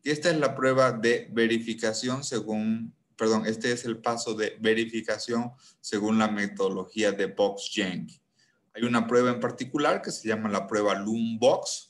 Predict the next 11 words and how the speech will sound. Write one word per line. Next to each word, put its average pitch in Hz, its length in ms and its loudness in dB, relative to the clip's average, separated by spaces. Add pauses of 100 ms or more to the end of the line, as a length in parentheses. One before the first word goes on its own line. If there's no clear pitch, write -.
(500)
¿Qué 127 140 2
evalúa 123 540 4
la 107 280 0
prueba 110 300 6
Loom 120 340 -2
Box? - 600 -2
La 101 260 0
prueba 113 260 6
Loom 120 400 0
Box 139 400 0
evalúa, 110 840 0